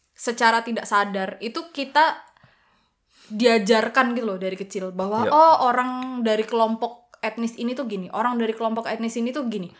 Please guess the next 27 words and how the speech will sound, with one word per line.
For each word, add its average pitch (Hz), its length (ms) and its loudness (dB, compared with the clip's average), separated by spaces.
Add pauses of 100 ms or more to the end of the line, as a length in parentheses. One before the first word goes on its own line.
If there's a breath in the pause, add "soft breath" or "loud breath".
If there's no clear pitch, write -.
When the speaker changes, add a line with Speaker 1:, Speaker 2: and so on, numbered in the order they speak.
(120 soft breath)
Speaker 1:
Orang 247 200 0
Speaker 2:
Mhm. 254 60 0
Speaker 1:
dari, 240 120 4 (200 loud breath)
itu 302 140 -6
tuh 466 120 0
dari 302 220 4
kecil 302 320 -2
kita 240 180 -2
dibombardir 208 920 0
Speaker 2:
Iya. 233 60 -6
Speaker 1:
dengan 220 280 -4
Speaker 2:
<laughs> - 0 -
Speaker 1:
informasi 214 500 -2
seperti 226 360 -10
itu. 190 160 -10
Jadi 202 320 -2
ketika 285 420 -6
be-, 196 220 -8 (260)
kita, 262 300 -2
kita 254 200 -2
dewasa, 240 600 2
terus 269 240 -6
kita 277 260 -6
punya 247 300 -4 (260)
bias, - 720 -4 (460 soft breath)
itu, 254 260 -6 (1200)
apa, 311 300 0